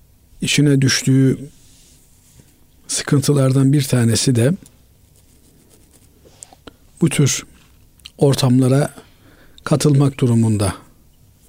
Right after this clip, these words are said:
kalıyor olması. Yeğeni evleniyor, işte ne bileyim yakını evleniyor, çok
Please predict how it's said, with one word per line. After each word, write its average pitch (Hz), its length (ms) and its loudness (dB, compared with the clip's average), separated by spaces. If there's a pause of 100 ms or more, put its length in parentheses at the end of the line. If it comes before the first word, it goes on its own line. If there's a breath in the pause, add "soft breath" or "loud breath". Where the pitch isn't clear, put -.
(180)
kalıyor 117 360 2
olması. 98 480 -4 (1800 loud breath)
Yeğeni 151 340 4
evleniyor, 104 680 0
işte - 320 -2
ne 139 140 2
bileyim 120 320 0
yakını 139 360 0
evleniyor, 107 800 0
çok - 360 -4